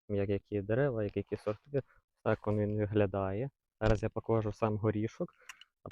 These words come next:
потім, як виглядає наш сад в загальному. Звичайний горіхокол для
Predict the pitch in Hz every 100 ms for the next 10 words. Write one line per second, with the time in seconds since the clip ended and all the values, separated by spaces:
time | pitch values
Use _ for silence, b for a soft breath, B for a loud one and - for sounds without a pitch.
0 | - 127 127 113 - _ _ _ - 110
1 | 107 104 101 120 113 101 - B B _
2 | - 107 107 - 110 110 107 107 104 104
3 | 101 104 110 - 123 104 104 107 104 113
4 | - 113 113 b b b b _ 110 107
5 | 107